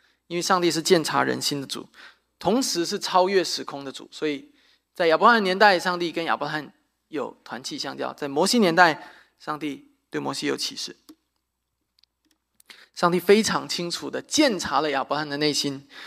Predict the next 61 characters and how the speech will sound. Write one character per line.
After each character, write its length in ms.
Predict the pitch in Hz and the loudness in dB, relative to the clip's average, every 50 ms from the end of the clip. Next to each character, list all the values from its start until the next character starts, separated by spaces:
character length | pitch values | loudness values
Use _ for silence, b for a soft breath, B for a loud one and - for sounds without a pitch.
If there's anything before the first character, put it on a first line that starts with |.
| B B B - | B B B 0
也 100 | 147 143 | 0 2
知 140 | - 190 | 4 6
道 140 | 202 208 185 160 | 8 8 8 8
亚 100 | 147 143 | 6 8
伯 100 | 156 165 | 8 8
拉 60 | 165 | 8
罕 140 | 196 175 156 | 8 6 4
是 80 | 151 156 | 2 2
真 320 | - - 240 240 240 240 | 6 8 8 8 8 6
的 140 | 214 185 147 | 6 6 6
相 240 | - - 156 147 151 | 6 4 4 4 2
信 180 | - 160 143 | -2 -6 -6
他。 300 | 131 147 135 131 143 - B B B B B B - | -4 -2 -2 -2 -2 -4 B B B B B B -2
然 120 | 147 135 | -2 0
后 140 | - 160 156 | 0 0 2
在 160 | - 165 151 | 2 2 2
后 260 | 151 - 220 190 160 | 2 4 4 4 4
世， 360 | 151 - - 165 156 143 - - b b b b b b b | 4 2 0 0 0 -2 -2 -8 b b b b b b b
当 140 | - 160 165 | -6 -6 -4
摩 140 | 151 156 156 | -4 -6 -6
西 140 | - 196 | -4 -4
写 240 | 185 - - 156 123 | -4 -2 -2 -2 -2
创 240 | 107 - 196 180 165 | 0 0 -2 0 -2
世 120 | - 175 | -4 -6
纪 180 | 156 - 170 160 | -6 -6 -6 -6
的 100 | 139 135 | -6 -6
时 160 | - - 127 | -6 -6 -6
候， 140 | 131 135 135 | -4 -6 -6
他 140 | - 151 151 | -6 -6 -6
就 120 | 147 156 | -6 -4
启 260 | 147 - - - 139 | -2 -2 -2 -2 -2
示 140 | 127 - 180 | -4 -4 -4
摩 180 | 165 139 131 135 | -4 -6 -6 -8
西 160 | - 147 131 | -8 -8 -6
说 180 | 139 151 139 B B B B B B | -4 -4 -4 B B B B B B
：“你 100 | - 202 | -6 -4
写 220 | 202 - - 170 156 | -2 -2 -2 -2 0
到 120 | 185 190 | 0 0
这 120 | - 196 | 0 0
边 160 | 165 170 175 170 | -2 -2 -2 -2
的 80 | 160 | -4
时 100 | - - | -8 -6
候， 140 | 147 139 - | -6 -6 -4
要 260 | - 208 202 180 160 143 | -2 0 0 0 0 -4
先 300 | - - - 156 160 151 | -6 -6 -6 -8 -6 -6
加 180 | - 156 147 | -6 -6 -6
这 120 | 151 - 151 | -6 -6 -10
句 120 | 143 156 | -10 -10
话， 160 | 139 - 135 - | -8 -8 -8 -6
再 140 | - 160 | -6 -6
继 140 | 143 - 151 | -6 -6 -8
续 140 | 139 - 139 | -8 -8 -8
写。” 180 | - - - _ _ _ _ _ - _ _ _ _ _ _ _ _ _ _ _ _ _ _ _ _ _ _ _ _ _ _ _ _ _ _ _ | -8 -10 -12 _ _ _ _ _ -20 _ _ _ _ _ _ _ _ _ _ _ _ _ _ _ _ _ _ _ _ _ _ _ _ _ _ _
那 60 | - - | -10 -4
接 120 | - 160 | -2 0
下 140 | 147 - 170 | 2 4 2
来 60 | 156 | 2
是 120 | 151 170 | 2 2
十 180 | 156 - - 147 | 4 4 4 4
七 160 | 135 - 151 | 2 0 0
章， 260 | 135 147 143 143 143 | 2 0 0 -2 -4